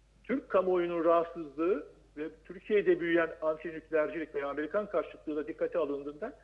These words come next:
mutlaka ve mutlaka masaya yatılacaktır. Sonuç olarak ben bu kadar ülke varken, sırtımdan harçlanılırken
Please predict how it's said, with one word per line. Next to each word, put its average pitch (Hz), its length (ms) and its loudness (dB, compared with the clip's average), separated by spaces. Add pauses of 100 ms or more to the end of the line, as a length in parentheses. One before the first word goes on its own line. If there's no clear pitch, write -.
(240)
mutlaka 190 420 2
ve 160 80 8
mutlaka - 720 -2
masaya 170 280 0
yatılacaktır. 160 680 0 (440)
Sonuç 220 260 2
olarak 127 240 -2 (460)
ben 208 220 -2 (560)
bu 240 60 -14
kadar 190 360 2
ülke 190 280 -4
varken, 185 460 -2 (480)
sırtımdan 196 480 0
harçlanılırken 190 880 -2